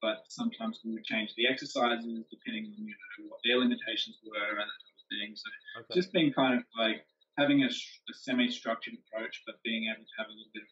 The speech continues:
Speaker 1: flexibility in there and just enjoy the last, you know, six to eight months of training a little bit more.
Speaker 2: Yeah, no, that's, that's really cool.
Speaker 1: Mm.
Speaker 2: And I think,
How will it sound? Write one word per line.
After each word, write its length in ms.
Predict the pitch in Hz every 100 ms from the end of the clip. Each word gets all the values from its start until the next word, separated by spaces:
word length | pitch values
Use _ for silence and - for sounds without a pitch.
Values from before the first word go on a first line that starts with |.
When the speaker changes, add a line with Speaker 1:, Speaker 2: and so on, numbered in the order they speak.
| -
Speaker 1:
flexibility 600 | 110 - 107 107 104 107
in 80 | 107
there 120 | 104
and 80 | 104
just 200 | - -
enjoy 400 | - - - -
the 1040 | - - - - _ _ _ _ _ _ 117
last, 560 | 113 107 107 - - _
you 120 | - 107
know, 120 | 104
six 280 | - - -
to 80 |
eight 200 | 110 107
months 240 | 107 107 -
of 80 | _
training 280 | - 104 107
a 40 | 107
little 140 | 107
bit 100 | - -
more. 160 | _ _ _ _ _ _ -
Speaker 2:
Yeah, 180 | 98 - _
no, 200 | 117 110
that's, 220 | 107 - - - -
that's 220 | 107 101
really 160 | 110 98 -
cool. 200 | 110 135
Speaker 1:
Mm. 80 | 120
Speaker 2:
And 80 |
I 60 | 104
think, 300 | - 113 -